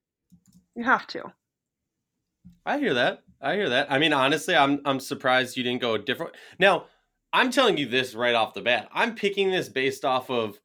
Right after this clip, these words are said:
Speaker 2: who. All right. The re-, there's a very clear reason why Maya Moore won the M V P of the All-Star game for so many years. And the reason is, is you have to judge the player's personality and the player's kind of,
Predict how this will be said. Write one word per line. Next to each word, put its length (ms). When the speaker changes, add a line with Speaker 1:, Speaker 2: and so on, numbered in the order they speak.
Speaker 2:
who. 260
All 80
right. 200
The 100
re-, 180
there's 260
a 80
very 400
clear 300
reason 280
why 160
Maya 260
Moore 320
won 220
the 100
M 140
V 120
P 200
of 80
the 100
All-Star 400
game 340
for 120
so 240
many 160
years. 460
And 120
the 80
reason 360
is, 160
is 220
you 160
have 160
to 100
judge 460
the 100
player's 420
personality 1080
and 180
the 60
player's 560
kind 320
of, 240